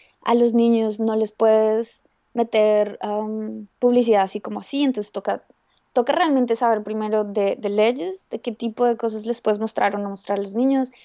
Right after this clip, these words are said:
qué tipo de permisos necesitas. Entonces ahí me empecé a meter en este cuento de cómo, cómo los niños aprenden. Y decidí hacer mi tesis de maestri-, mi, mi tesis de, de un tema en particular y es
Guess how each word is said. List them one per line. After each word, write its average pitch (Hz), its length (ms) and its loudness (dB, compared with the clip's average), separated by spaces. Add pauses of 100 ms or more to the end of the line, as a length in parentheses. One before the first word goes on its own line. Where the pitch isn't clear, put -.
(120)
qué 240 100 0
tipo 220 200 -2
de 202 120 -2
permisos 202 340 -2
necesitas. 214 800 -2 (640)
Entonces 226 400 2
ahí 240 100 2
me 240 200 4
empecé 247 320 -4
a 226 40 -2
meter 214 320 -2
en 220 120 -4
este 226 200 -8
cuento 247 280 0
de 247 180 0
cómo, 220 440 -2 (260)
cómo 240 220 4
los 262 140 4
niños 233 260 4
aprenden. 208 460 -2 (420)
Y 226 540 -2 (600)
decidí 226 600 2
hacer 208 240 0
mi 226 160 -2
tesis 233 400 0
de 233 80 -4
maestri-, 226 460 -6
mi, 220 180 -6
mi 214 140 -6
tesis 214 460 0 (560)
de, 214 760 2 (1200)
de 226 240 2
un 220 280 -2
tema 247 320 -2
en 247 80 -2
particular 247 600 -2
y 226 100 -2
es 208 280 -6